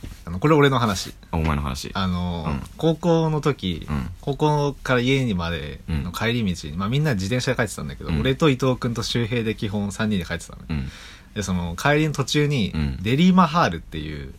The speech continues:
Speaker 2: うん。
Speaker 1: インドカレー屋があって。
Speaker 2: おー、ぽい名前。
Speaker 1: そうそう。
Speaker 2: うん。
Speaker 1: で、そこに二回ぐらい行ったことあるんだけど、
Speaker 2: うん。
Speaker 1: でも、めちゃくちゃうまいのね。俺、そこで人生で初めてインドカレー食ったのよ。
Speaker 2: はいはいはい。
Speaker 1: うん。で、ガーリックナンをそこは初めて食って、
Speaker 2: うん。
Speaker 1: めちゃめちゃうめえなっつって。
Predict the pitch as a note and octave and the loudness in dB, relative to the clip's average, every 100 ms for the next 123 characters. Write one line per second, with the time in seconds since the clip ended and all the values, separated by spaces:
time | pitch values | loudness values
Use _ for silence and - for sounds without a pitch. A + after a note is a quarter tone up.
0 | - D2+ D3 D#3 D3 C#3+ C#3 C3 A#2+ - | -4 0 2 4 4 4 4 2 0 -4
1 | - - D2+ D2+ C#2 C2+ - - - D2 | -10 -6 -2 -2 -2 -6 -10 -14 -8 -8
2 | B1+ - F2 C2+ - - - G2 - C#2 | -8 -8 -8 -8 -12 -16 -6 -4 -4 -10
3 | - - C#2 - - - - - G#2 C#3+ | -12 -10 -8 -10 -18 -20 -20 -10 -4 0
4 | E3+ F#3+ G3+ - - - G2+ B2+ - C4 | 4 4 4 2 -6 -8 -4 -4 -4 -4
5 | A3 F2+ - F#2+ F2 E2+ D#2 D2+ D2+ C#2+ | -2 -2 -4 -6 -4 -6 -6 -10 -10 -8
6 | D2+ C#2 - - G#2 F#2+ - A2 C3 G3+ | -6 -6 -10 -8 -6 -6 -6 -4 0 0
7 | - G3 F3+ D#3+ D2+ G2 A#2+ D#3+ F3+ A#3 | 2 4 6 4 0 -4 -2 0 2 4
8 | A#3 B3+ G3+ B2 C3 D#3 C3 G2+ G#2 G#2+ | 4 4 4 4 2 0 2 0 0 -2
9 | F#2 D#2+ - D#2 C#2+ - E2 D2 C#2 D2+ | -2 -4 -12 -14 -10 -2 0 0 -6 -10
10 | - F2+ C2+ - - - F2 C3 D3+ D3+ | -6 -6 -6 -12 -16 -6 4 4 4 0
11 | - D3+ A#2+ E2 - F2+ F#2 - F#2+ A2 | 0 2 2 -2 -8 -4 -4 -4 -4 -4
12 | E2 - - - - D2+ D#2 - - G#3+ | -6 -12 -18 -16 -8 -6 -4 -4 2 2
13 | A3 A3 G3+ G3+ G#2+ - - - | 4 4 4 4 2 -4 -14 -18